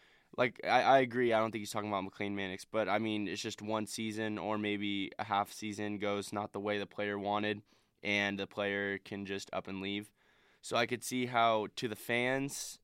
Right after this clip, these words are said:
um, it could be certainly, like, less devastating than it is to coaches who put in the time and effort to recruit these guys and to, uh, put in the work and effort to, you know, mold them to your program, that kind of stuff.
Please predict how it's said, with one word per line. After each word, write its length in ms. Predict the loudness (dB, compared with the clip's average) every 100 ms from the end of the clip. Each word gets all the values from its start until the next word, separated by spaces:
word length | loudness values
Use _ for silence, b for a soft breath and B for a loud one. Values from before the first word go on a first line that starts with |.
| -6
um, 520 | 0 2 0 -2 -8 -14 -8
it 80 | -6
could 140 | -4
be 140 | -4
certainly, 680 | -4 -4 -4 -4 -6 -6 -4
like, 260 | 0 -2 -4 _ b b b b b _ 2
less 300 | 2 2 2
devastating 680 | 2 2 0 0 0 -2
than 120 | -4
it 140 | -4 -6
is 260 | -4 -2 -4
to 120 | -8
coaches 500 | -4 -4 -2 -4 -6
who 120 | -6 -6
put 180 | -4
in 140 | -2 -4
the 60 |
time 300 | -4 -4 -2
and 80 | -2
effort 380 | -4 -4 -8 -8
to 80 | -10
recruit 320 | -8 -8 -6
these 180 | -8 -4
guys 380 | -2 -2 -4 -8
and 240 | -6 -6
to, 460 | -6 -6 -6 -6 -6 0
uh, 160 | 0
put 240 | 0 -6 -4
in 60 |
the 80 | -4
work 280 | -4 -6 -6
and 80 | -6
effort 420 | -6 -8 -12 -10
to, 380 | -6 -6 -6 -8 b b b -6
you 80 |
know, 100 | -2
mold 280 | 0 2 0
them 100 | -2
to 100 | -4
your 80 | -4
program, 640 | 0 0 0 0 -2 -2
that 160 | -4 -4
kind 160 | -8
of 60 | -8
stuff. 360 | -4 -2 -2